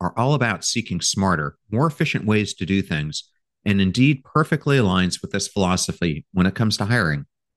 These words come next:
It's more than just a job site, it's a comprehensive platform that revolutionizes the way you find the perfect candidates.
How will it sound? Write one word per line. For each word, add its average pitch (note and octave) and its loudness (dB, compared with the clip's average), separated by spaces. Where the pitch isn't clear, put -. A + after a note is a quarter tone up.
It's - -6
more D3+ 4
than E3+ 2
just B2 -4
a G2 -4
job G#2 0
site, D#2+ -4
it's - -2
a - -4
comprehensive C3+ 2
platform D#2 -2
that C3+ 0
revolutionizes B2+ 2
the G2 -4
way G2+ 4
you F#2+ 2
find G2 0
the - -6
perfect - -2
candidates. D#2+ -6